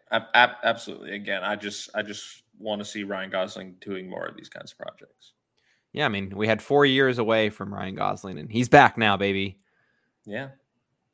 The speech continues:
Speaker 2: Also, I thought he was great in Blade Runner twenty forty-nine, so stand down on that.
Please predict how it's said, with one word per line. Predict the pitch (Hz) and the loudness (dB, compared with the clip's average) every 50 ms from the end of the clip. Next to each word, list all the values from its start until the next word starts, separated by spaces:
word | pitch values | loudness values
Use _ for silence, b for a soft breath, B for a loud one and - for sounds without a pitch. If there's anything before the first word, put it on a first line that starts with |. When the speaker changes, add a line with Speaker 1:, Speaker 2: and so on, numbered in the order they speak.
| _ _ _ _ _ _ _ - | _ _ _ _ _ _ _ -2
Speaker 2:
Also, | - 139 - 156 147 131 131 - - | 0 0 2 4 2 2 2 0 0
I | 143 | 0
thought | 143 165 151 | 2 2 2
he | 143 | 2
was | 135 117 - | 0 0 -2
great | - 104 - | -2 -4 -4
in | 71 | -4
Blade | - 87 82 80 | -8 -10 -10 -8
Runner | 80 69 69 | -10 -10 -12
twenty | - 120 - - | -12 -14 -14 -14
forty-nine, | - - 73 - - - - - 107 | -12 -14 -14 -14 -12 -14 -16 -16 -16
so | 104 - - 71 78 107 | -16 -14 -12 -12 -12 -12
stand | 107 - - 110 101 80 | -12 -10 -8 -8 -6 -6
down | 67 60 | -8 -8
on | 53 57 60 | -10 -10 -12
that. | - - - | -14 -16 -18